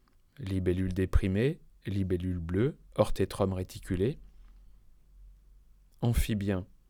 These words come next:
grenouilles vertes. Reptiles, lézards des murailles. Intérêt écologique. Il s'agit d'un milieu riche en biodiversité,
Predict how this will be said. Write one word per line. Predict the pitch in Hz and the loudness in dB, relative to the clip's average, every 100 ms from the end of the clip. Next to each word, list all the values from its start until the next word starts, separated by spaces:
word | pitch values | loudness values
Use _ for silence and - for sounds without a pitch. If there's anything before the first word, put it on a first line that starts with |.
| - - | -20 -10
grenouilles | 92 107 101 98 87 | -6 2 4 4 2
vertes. | 87 139 - - - - _ _ _ _ _ - - - | 2 0 -2 -14 -20 -20 _ _ _ _ _ -20 -20 -12
Reptiles, | 95 107 107 - - 107 92 85 - _ _ _ _ - | -4 -4 -4 -8 -2 0 0 -4 -8 _ _ _ _ -4
lézards | 95 120 113 117 | 2 4 6 4
des | 104 | 2
murailles. | 95 92 85 80 76 92 - _ - - _ _ _ _ _ _ _ _ _ _ _ _ _ _ _ _ _ | 0 0 -2 -4 -6 -12 -18 _ -20 -20 _ _ _ _ _ _ _ _ _ _ _ _ _ _ _ _ _
Intérêt | 127 123 123 113 127 | 0 2 2 4 2
écologique. | - 107 104 90 87 - - _ _ _ _ _ - | 2 2 4 0 -6 -12 -20 _ _ _ _ _ -8
Il | 95 | -2
s'agit | 143 123 120 | 2 2 2
d'un | 117 117 | 2 4
milieu | 113 110 107 | 4 4 4
riche | 95 160 - - | 4 2 0 -6
en | - 101 | -6 0
biodiversité, | 127 117 104 98 - 98 - 95 | 2 4 2 2 0 -2 0 0